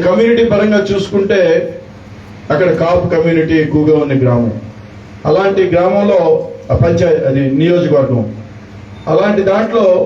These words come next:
నాకు ఏమైనా సర్వ్ చేయాలన్నా అంటే వన్, టూ, త్రీ తీసుకుంటే నెంబర్ వన్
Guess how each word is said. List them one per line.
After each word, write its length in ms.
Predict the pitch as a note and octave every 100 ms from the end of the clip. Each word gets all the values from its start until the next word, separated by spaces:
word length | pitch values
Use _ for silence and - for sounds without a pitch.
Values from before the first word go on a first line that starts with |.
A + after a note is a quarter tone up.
| - - - - - D3+
నాకు 320 | F3 G#3+ A3 G3 F3+ - - - -
ఏమైనా 260 | F3+ G#3+ G3 -
సర్వ్ 220 | E3+ G#3 G#3
చేయాలన్నా 520 | G3 F#3+ F#3 F3+ F#3 F#3 - - - - - - - - - - - - - - - - - - -
అంటే 120 | F#3 F#3
వన్, 160 | F3 G#3 G#3+
టూ, 80 | A#3+ A#3
త్రీ 100 | A3 A#3 G#3
తీసుకుంటే 460 | G3+ A3 G#3+ A3 F#3+ G3 - -
నెంబర్ 260 | E3 G3+ G#3 G3+
వన్ 160 | G3+